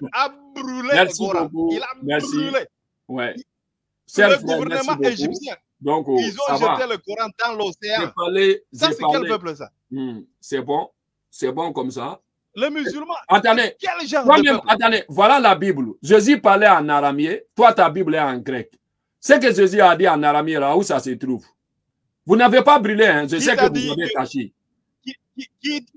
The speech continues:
Speaker 1: qui t'a dit que Jésus parlait araméen ?
Speaker 2: Et Jésus parlait, Jésus parlait l'araméen. La langue de Jésus, c'était quoi ?
Speaker 1: Qui t'a dit qu'il parlait araméen ?
Speaker 2: Non, non, la langue de,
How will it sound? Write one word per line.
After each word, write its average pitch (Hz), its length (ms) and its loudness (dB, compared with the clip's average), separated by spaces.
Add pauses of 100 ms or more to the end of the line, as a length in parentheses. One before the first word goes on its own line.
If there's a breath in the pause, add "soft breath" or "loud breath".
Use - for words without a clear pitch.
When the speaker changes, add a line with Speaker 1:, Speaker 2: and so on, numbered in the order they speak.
Speaker 1:
qui 285 180 -6
t'a 254 180 0
dit 233 120 -8
que 220 160 0
Jésus 190 300 -6
parlait 180 240 -4
araméen ? 139 480 -4 (320)
Speaker 2:
Et 196 340 4
Jésus 180 400 0
parlait, 190 480 4
Jésus 175 300 0
parlait 185 320 2
l'araméen. 139 480 -2
La 170 180 2
langue 220 220 2
de 175 80 2
Jésus, 147 300 -4
c'était 139 280 -6
quoi ? 110 260 -12 (1400)
Speaker 1:
Qui 302 280 -4
t'a 269 200 -2
dit 240 160 -6
qu'il 185 180 -6
parlait 180 300 2
araméen ? 165 320 0
Speaker 2:
Non, 156 200 -4
non, 160 80 2
la 165 60 4
langue 214 240 2
de, 165 200 0